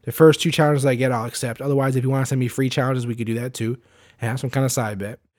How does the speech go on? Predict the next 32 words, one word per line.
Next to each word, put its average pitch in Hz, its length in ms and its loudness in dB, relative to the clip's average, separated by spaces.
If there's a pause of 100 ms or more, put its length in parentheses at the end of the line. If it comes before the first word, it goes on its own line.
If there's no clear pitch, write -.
(160)
Send 156 180 8
me 165 60 10
the 147 100 6
challenges. 120 580 2 (540)
I'm 147 180 2
down. 113 480 -2
I'm 143 180 -2
down 156 220 6
if 135 120 0
you're 139 120 4
down. 110 300 -6 (640)
'Cause 165 120 4
I 160 60 8
know 202 120 8
there's 190 140 6
some 147 100 6
people 147 160 8
who 139 60 8
don't 139 160 6
agree, 123 300 0
right? 120 240 -4 (1600)
So 135 160 0
definitely, 123 600 -2 (500)
if 120 160 -6
you 160 100 4
disagree 139 400 4
with 131 80 2
me, 120 220 -2 (320)
send 151 220 4
me 147 100 6
that 131 180 2
challenge. 104 560 -8